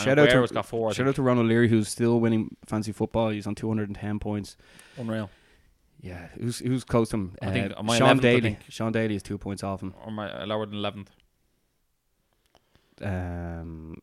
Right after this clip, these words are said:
Speaker 1: Ross is actually coming joint turn. Uh, he's coming thirteenth. You got, you went
Speaker 2: All
Speaker 1: to,
Speaker 2: right, grand.
Speaker 1: yeah,
Speaker 2: I was probably
Speaker 1: relegation.
Speaker 2: eleventh at one stage.
Speaker 1: Yeah. Uh, we'll go into this weekend's fixtures. Uh,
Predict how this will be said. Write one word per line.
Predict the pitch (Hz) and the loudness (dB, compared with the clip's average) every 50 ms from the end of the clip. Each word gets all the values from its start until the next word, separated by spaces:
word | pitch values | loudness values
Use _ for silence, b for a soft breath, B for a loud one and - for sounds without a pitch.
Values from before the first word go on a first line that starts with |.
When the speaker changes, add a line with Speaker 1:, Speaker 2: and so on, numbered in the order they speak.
| - - | -14 -10
Speaker 1:
Ross | 92 95 98 101 101 98 - - | -6 -4 -4 -4 -6 -8 -8 -8
is | 90 92 90 87 - - | -6 -6 -6 -8 -8 -10
actually | 95 - - - | -12 -10 -10 -8
coming | - 95 95 90 | -6 -6 -6 -6
joint | - 104 104 98 - | -4 -4 -4 -4 -4
turn. | - 95 95 92 - _ _ _ _ - | -4 -6 -6 -6 -8 _ _ _ _ -4
Uh, | - 107 98 | -2 0 0
he's | 95 110 117 117 | 2 2 2 2
coming | - - 127 110 | 2 0 -2 0
thirteenth. | - 110 101 - 98 98 92 | -2 -4 -4 -4 -6 -6 -4
You | - 101 | -6 -6
got, | 92 101 92 - | -4 -4 -6 -6
you | - 95 98 | -8 -10 -8
went | 98 117 | -6 -6
Speaker 2:
All | 113 | -6
Speaker 1:
to, | 104 | -6
Speaker 2:
right, | 92 - _ _ _ | -8 -12 _ _ _
grand. | - 107 95 | -8 -6 -6
Speaker 1:
yeah, | 104 | -2
Speaker 2:
I | |
was | 110 117 | 2 4
probably | 135 147 151 | 6 6 8
Speaker 1:
relegation. | 151 131 127 | 8 6 6
Speaker 2:
eleventh | 156 - 131 131 | 4 4 2 0
at | 117 | 2
one | 117 131 131 123 | 2 0 0 2
stage. | - 123 104 101 - - - - | 4 4 4 4 2 -4 -8 -8
Speaker 1:
Yeah. | 98 98 92 92 - - - | -6 -6 -6 -8 -10 -14 -6
Uh, | - 113 117 120 120 120 117 | -2 2 4 6 6 6 6
we'll | 98 127 127 127 123 | 6 4 4 6 6
go | 139 143 156 | 6 4 4
into | 147 127 143 | 4 2 4
this | 123 135 135 - | 2 2 4 2
weekend's | 123 123 120 123 113 110 104 98 | 0 -2 0 2 0 0 0 -2
fixtures. | - - - 110 113 - - - 107 104 - - b b b b b b b b b b - | -8 -8 -8 -6 -6 -4 -4 -4 -4 -4 -6 -12 b b b b b b b b b b -4
Uh, | 104 104 101 104 104 104 104 104 98 | 0 0 2 2 2 2 2 0 0